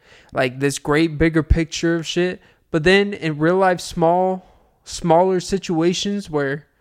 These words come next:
they're, where how they actually think and really apply,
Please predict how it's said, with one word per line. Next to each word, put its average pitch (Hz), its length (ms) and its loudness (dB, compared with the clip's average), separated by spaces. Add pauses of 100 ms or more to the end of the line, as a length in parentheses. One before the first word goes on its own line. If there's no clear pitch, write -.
(680)
they're, 165 640 0 (360)
where 160 680 0
how 147 220 2
they 165 180 4
actually 160 440 0
think 165 420 -4
and 156 140 -4
really 170 260 2
apply, 170 560 -2